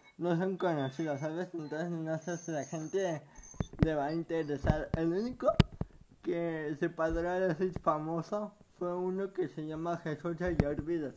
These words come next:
que tiene una banda llamada Umbrales y es regiomontana. Es el único famoso, de ahí en más nadie los conoce, güey, así que, mm,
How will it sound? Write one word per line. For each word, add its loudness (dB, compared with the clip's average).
que -12
tiene -8
una -4
banda -4
llamada 0
Umbrales 0
y -8
es -4
regiomontana. -4
Es 4
el 4
único 0
famoso, 0
de 0
ahí -2
en -2
más -4
nadie -2
los -4
conoce, -4
güey, -2
así -4
que, 0
mm, -4